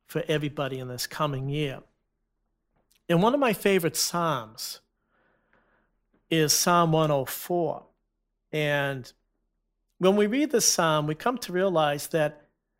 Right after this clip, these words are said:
there are many blessings that the Lord gives, not to just us, but to everybody around us,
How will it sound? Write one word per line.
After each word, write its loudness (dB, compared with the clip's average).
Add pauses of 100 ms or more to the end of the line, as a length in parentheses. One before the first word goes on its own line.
(840)
there 0
are 2
many 2
blessings 2
that 0
the 0
Lord 2
gives, -6 (440)
not 2
to -4
just -2
us, -2
but 0 (380)
to -2 (160)
everybody 2
around 2
us, -2